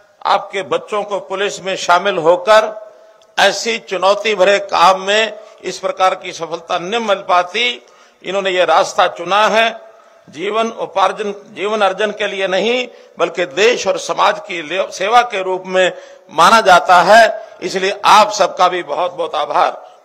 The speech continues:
मैं इस दीक्षांत परा-, परेड में शामिल सभी जवानों को भी बधाई देता हूं, जिन्होंने कड़ी मेहनत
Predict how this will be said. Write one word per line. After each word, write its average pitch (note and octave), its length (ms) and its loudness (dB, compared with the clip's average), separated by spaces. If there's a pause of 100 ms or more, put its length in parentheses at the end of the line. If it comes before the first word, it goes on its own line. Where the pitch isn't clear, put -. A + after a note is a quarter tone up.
(1700)
मैं G#3 420 2 (1040)
इस E3 200 -10
दीक्षांत G3 580 -2
परा-, F#3 460 -4
परेड G3+ 240 -4
में G3 160 -2
शामिल F#3 400 -4
सभी F3+ 300 -6
जवानों F#3+ 400 -2
को G#3 160 -10
भी E3+ 260 -10 (420)
बधाई E3 340 0
देता F#3 300 2
हूं, F3 300 0 (800)
जिन्होंने F#3+ 360 2
कड़ी G#3+ 380 -4
मेहनत F3+ 680 -2